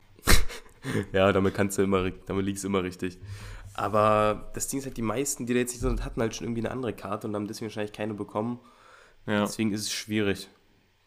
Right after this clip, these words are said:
Speaker 1: da jetzt irgendwen zu nennen, wo zu sagen, ja, der fehlt, weil es gibt sicherlich welche, die fehlen.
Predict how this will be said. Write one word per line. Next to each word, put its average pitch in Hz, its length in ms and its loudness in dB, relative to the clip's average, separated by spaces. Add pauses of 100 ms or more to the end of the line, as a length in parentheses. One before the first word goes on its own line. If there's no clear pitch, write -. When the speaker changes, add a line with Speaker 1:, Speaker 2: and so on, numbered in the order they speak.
(520)
Speaker 1:
da 95 140 -2
jetzt 98 140 -4
irgendwen 95 220 -2
zu 95 140 -4
nennen, 98 240 -4
wo 95 140 -6
zu 90 180 -8
sagen, 95 280 -2
ja, 95 120 -4
der 92 140 -6
fehlt, 98 180 -6
weil 92 80 -4
es 92 100 -8
gibt 101 160 -10
sicherlich 101 380 -4
welche, 95 220 -6
die 92 140 -8
fehlen. 98 420 -4